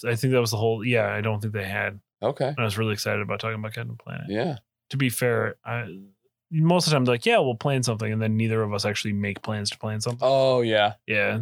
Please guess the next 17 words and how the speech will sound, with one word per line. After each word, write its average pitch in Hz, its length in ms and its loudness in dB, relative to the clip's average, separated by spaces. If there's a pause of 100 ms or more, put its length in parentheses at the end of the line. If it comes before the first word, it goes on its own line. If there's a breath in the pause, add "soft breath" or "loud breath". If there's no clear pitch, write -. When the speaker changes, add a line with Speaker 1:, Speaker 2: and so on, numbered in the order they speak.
Speaker 1:
it's 156 240 0
like 107 140 0
fifty 101 280 -10
fifty. - 280 -16
My, 104 220 -8 (320 loud breath)
it's 156 140 0
almost 214 260 4
like 156 140 4
I 131 60 6
don't 123 180 2
follow 117 240 4
through 120 200 -2
on 107 140 0
anything 110 260 0
I've 104 100 -2
ever 104 200 -4
done. 107 320 0